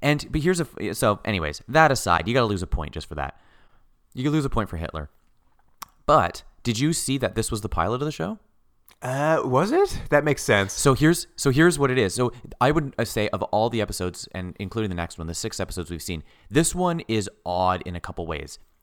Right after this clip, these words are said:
Speaker 1: The tone is slightly different. We have a slightly different look to things. And, like, um, Matuzik, the boss, he's wearing, like, a weird futuristic jacket that he was never wearing before or since.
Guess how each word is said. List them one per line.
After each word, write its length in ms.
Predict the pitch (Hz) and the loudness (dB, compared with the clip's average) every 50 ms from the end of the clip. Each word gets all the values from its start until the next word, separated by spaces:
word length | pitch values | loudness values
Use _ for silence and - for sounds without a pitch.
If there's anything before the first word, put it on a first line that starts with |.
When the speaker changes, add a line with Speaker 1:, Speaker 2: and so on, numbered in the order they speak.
| _ - | _ -8
Speaker 1:
The 80 | 101 98 | -8 -4
tone 320 | - - - 98 107 120 | -2 0 0 0 0 0
is 100 | 135 135 | 0 -2
slightly 340 | - - 135 135 139 - 139 | -2 0 0 0 0 -2 -4
different. 380 | 123 - 139 127 - 123 123 - - _ _ _ _ _ _ _ _ _ _ _ _ - - | -2 -2 -4 -2 -2 -4 -4 -6 -10 _ _ _ _ _ _ _ _ _ _ _ _ -10 -4
We 100 | 113 107 | -2 -2
have 80 | 95 95 | -2 -2
a 20 | |
slightly 420 | - - - 113 131 - - 123 | -4 -4 0 0 -2 -2 -2 -4
different 360 | 110 - 117 - 110 98 - - - _ _ | -4 -4 -4 -4 -4 -6 -6 -8 -16 _ _
look 300 | - 85 85 107 123 - | -16 -4 -4 -2 -2 -2
to 120 | - - 135 | -4 -6 -4
things. 520 | - 147 143 147 151 170 185 - - - - _ _ _ _ - _ | -4 -4 -4 -4 -6 -8 -10 -12 -14 -16 -20 _ _ _ _ -14 _
And, 240 | 110 110 113 110 110 | -4 -4 -4 -2 -2
like, 320 | 117 113 104 101 95 - | 0 0 0 0 0 -2
um, 640 | 101 95 92 90 90 87 90 87 85 82 80 78 80 - _ _ - - _ _ _ | 0 2 2 2 2 0 -2 -6 -8 -8 -10 -12 -14 -16 _ _ -20 -20 _ _ _
Matuzik, 720 | - 104 110 - - 160 165 127 104 95 - - - 110 - | -6 -4 -2 0 2 2 2 4 4 2 2 0 -4 -6 -6
the 80 | 104 | 0
boss, 460 | 92 135 135 117 87 92 110 - - - - - _ | 2 6 6 8 6 6 2 -2 -8 -12 -18 -20 _
he's 200 | - - 139 123 | -2 0 2 4
wearing, 200 | 135 139 139 135 | 6 6 6 4
like, 160 | 131 120 - | 2 2 2
a 60 | 107 | 2
weird 240 | 95 107 113 113 92 | 2 2 2 2 0
futuristic 640 | - - 110 - - 104 95 - - 92 - - - | 0 -4 -4 -2 -2 -4 -4 -2 -4 -4 -4 -6 -12
jacket 480 | - 85 87 82 92 104 - 78 76 - _ _ _ | -10 -4 -2 -2 -2 -2 -4 -6 -8 -8 _ _ _
that 160 | 95 95 92 | -8 -6 -4
he 80 | 92 101 | -6 -4
was 240 | 80 90 90 80 | -4 -2 -4 -2
never 260 | 90 85 82 80 80 80 | 0 -2 0 0 -2 -2
wearing 500 | 76 85 80 78 80 78 76 76 73 71 | 0 0 0 0 0 -2 -4 -6 -10 -10
before 400 | - 85 - - 87 82 78 73 | -10 -10 -8 -4 -4 -2 -2 -2
or 60 | 73 - | -4 -4
since. 420 | - 92 80 71 - - - | -4 -4 -4 -4 -8 -12 -14